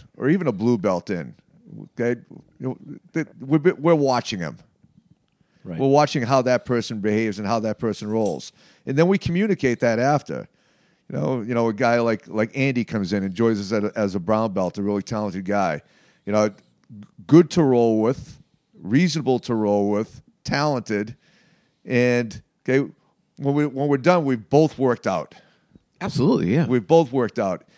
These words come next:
Speaker 1: And if, uh, you know, if, if you didn't get that, if all of a sudden, all of a sudden Andy came and, okay, you, you know, you guys saw him just smashing me over time and time again, all of a sudden he'd, he'd have to go with Jay next. He'd have
Speaker 3: Yeah,
Speaker 1: to go
Speaker 3: I
Speaker 1: with
Speaker 3: see what
Speaker 1: Donald
Speaker 3: you're
Speaker 1: next.
Speaker 3: saying,
Speaker 1: He'd have to
Speaker 3: yeah.
Speaker 1: go with George next.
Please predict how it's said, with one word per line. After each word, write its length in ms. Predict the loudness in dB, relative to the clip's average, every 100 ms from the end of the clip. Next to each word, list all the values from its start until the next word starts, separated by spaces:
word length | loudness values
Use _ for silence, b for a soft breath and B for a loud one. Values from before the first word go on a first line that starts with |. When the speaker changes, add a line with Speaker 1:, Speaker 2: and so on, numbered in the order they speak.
| _ _
Speaker 1:
And 400 | -2 0 0 -4 -12 _ _ -2
if, 240 | -2 2
uh, 300 | 2 2 2 -2 _ -10
you 80 | -6
know, 80 | -4
if, 180 | -4 -6 -8
if 160 | -6 0
you 120 | 2
didn't 180 | 2 0
get 240 | 0 0
that, 180 | 0 0
if 120 | 2
all 100 | 0
of 80 | 0
a 40 |
sudden, 440 | 0 0 0 -4 -14 _ _ -2
all 100 | 0
of 80 | 2
a 40 |
sudden 280 | 2 2 2
Andy 240 | -2 -2
came 340 | -2 0 0 -2
and, 240 | -6 -10
okay, 260 | -6 -2 -2 -4
you, 100 | -14 -10
you 80 | -2
know, 260 | -2 -2 -6 _
you 140 | -4 0
guys 260 | 2 2
saw 220 | 0 0
him 80 | 0
just 200 | -2 -8
smashing 460 | -6 -4 -4 -4 -4
me 260 | -2 0 0
over 420 | -2 -2 -4 -6 -12 b b b b
time 260 | 0 2 2
and 80 | 2
time 220 | 2 2
again, 440 | 2 2 0 -2 -2
all 100 | 0
of 60 |
a 40 | 0
sudden 260 | 0 0
he'd, 120 | -2 -4
he'd 200 | -2 0
have 160 | 0
to 80 | -2
go 140 | 0
with 140 | 0 0
Jay 280 | 0 0 0
next. 260 | -4 -6
He'd 120 | -4
have 100 | 0
Speaker 3:
Yeah, 100 | 4
Speaker 1:
to 60 | 4
go 60 | 4
Speaker 3:
I 60 |
Speaker 1:
with 80 | 2
Speaker 3:
see 80 | 4
what 60 | 4
Speaker 1:
Donald 200 | 4 0
Speaker 3:
you're 80 | -2
Speaker 1:
next. 100 | -4
Speaker 3:
saying, 120 | -4
Speaker 1:
He'd 40 | -4
have 120 | -4
to 60 |
Speaker 3:
yeah. 60 | -2
Speaker 1:
go 120 | 0
with 140 | 0 -2
George 360 | -2 -2 -2
next. 340 | -4 -6 -6